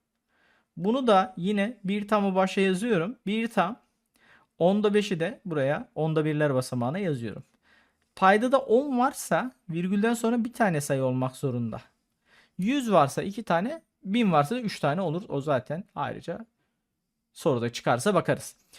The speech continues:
Yukarıda verilen M noktasının N noktasına göre konumunu bulunuz demiş. Şimdi arkadaşlar, bu sorularda bir kere şöyle düşünelim. Ee,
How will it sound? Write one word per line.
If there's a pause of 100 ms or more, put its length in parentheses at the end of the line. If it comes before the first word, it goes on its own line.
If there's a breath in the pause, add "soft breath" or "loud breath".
(340 soft breath)
Yukarıda
verilen
M
noktasının
N
noktasına
göre
konumunu
bulunuz
demiş. (1120)
Şimdi
arkadaşlar, (640 soft breath)
bu
sorularda (520)
bir
kere
şöyle
düşünelim. (200)
Ee,